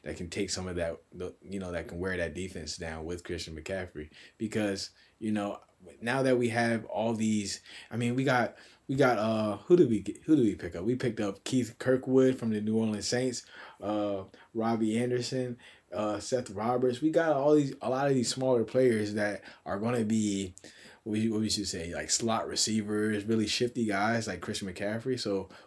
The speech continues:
will we be running Christian McCaffrey three hundred times, or will we run him two hundred and, you know, fifteen times and give eighty-five carries to a bruiser running back to get us, you know, to, to give his body a break? 'Cause we need to,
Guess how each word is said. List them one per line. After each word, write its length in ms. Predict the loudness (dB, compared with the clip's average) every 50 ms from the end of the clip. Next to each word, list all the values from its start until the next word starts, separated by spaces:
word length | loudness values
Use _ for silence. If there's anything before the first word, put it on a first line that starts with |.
| _ _
will 120 | 0 2 2
we 80 | 4
be 120 | 4 2 2
running 280 | 0 -2 -2 -2 -2
Christian 360 | -2 -2 -2 -2 -2 -6 -6
McCaffrey 460 | -4 -2 -2 -2 -2 -2 -4 -6 -6 -6 -8 _
three 140 | -2 0 0
hundred 300 | 0 0 -2 -2 -4 -4
times, 380 | -4 -4 -4 -4 -4 -4 -6 -10 -10 -10
or 220 | -8 -6 -4 -2
will 160 | -2 -2 -2
we 220 | 0 0 -2 -2 -4 -10 -16 -18 -12 -10
run 180 | -8 -6 -6
him 80 | -6 -6
two 240 | -4 -4 -4 -4 -4
hundred 480 | -6 -6 -8 -8 -8 -8 -8 -6 -6
and, 320 | -6 -8 -8 -8 -10 -12 -14 -16 -20 -20 _ _ _ _ _ _ _ _ _ _ _ _ _ _ _ -12
you 80 | -10
know, 140 | -8 -8 -8
fifteen 440 | -6 -4 -4 -4 -2 -2 -2 -2 -2
times 360 | -4 -4 -6 -6 -6 -6 -6
and 100 | -6 -4
give 180 | -4 -4 -4 -4 -4
eighty-five 500 | -4 -4 -4 -4 -4 -4 -4 -4 -4 -4
carries 420 | -4 -2 -2 0 -2 -2 -4 -4
to 300 | -6 -6 -4 -6 -6 -6
a 60 | -8 -8
bruiser 340 | -6 -4 -4 -2 -2 -4
running 300 | -4 -4 -4 -4 -6 -6
back 240 | -4 -6 -6 -6 -8 -10
to 80 | -12
get 200 | -10 -8 -6 -6
us, 240 | -6 -8 -8 -12 -14 -16 -20 -20 -20 -20 -20 _ _ _
you 120 | -8 -6
know, 160 | -4 -6 -6
to, 180 | -6 -6 -8 -8
to 180 | -6 -8 -8 -6
give 200 | -6 -6 -4 -4
his 100 | -6 -4
body 320 | -4 -2 -2 -2 -2 -4
a 60 | -6
break? 360 | -6 -4 -4 -4 -4 -6 -8 -10
'Cause 340 | -10 -8 -8 -8 -10 -14 -18 -20 -20 -20 -20 -20 _ _ -2
we 100 | 0 2
need 160 | 2 2 0
to, 240 | -2 -4 -4 -6